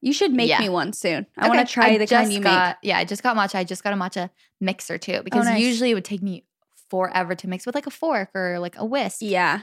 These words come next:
Speaker 2: And I just got a specific for matcha one. So I will.
Speaker 1: Nice. Okay, cool. Can't wait to try.
Speaker 2: Pumpkin matcha. Ew. Sorry.
Speaker 1: Yeah,
Speaker 2: Keep
Speaker 1: that's
Speaker 2: going.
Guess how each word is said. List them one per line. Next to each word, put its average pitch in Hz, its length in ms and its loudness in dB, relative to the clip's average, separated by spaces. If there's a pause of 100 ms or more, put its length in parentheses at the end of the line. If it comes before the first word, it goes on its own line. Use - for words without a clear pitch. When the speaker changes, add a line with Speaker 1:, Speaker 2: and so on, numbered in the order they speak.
Speaker 2:
And - 80 -4
I 175 60 -2
just 175 240 -4
got 175 200 -2
a 170 60 -2
specific 240 720 -2
for 214 160 0
matcha 185 460 -2 (260)
one. - 220 -10 (220)
So - 160 -10
I 220 120 0
will. 285 120 4
Speaker 1:
Nice. - 320 -6
Okay, 262 220 2
cool. 220 380 0 (180)
Can't 226 140 -4
wait 220 100 -2
to 226 60 -10
try. 185 320 0 (340)
Speaker 2:
Pumpkin 254 320 0
matcha. 196 460 -4
Ew. 180 240 -8 (480)
Sorry. - 240 -12
Speaker 1:
Yeah, - 140 -2
Speaker 2:
Keep - 60 -2
Speaker 1:
that's 214 200 0
Speaker 2:
going. 139 180 -6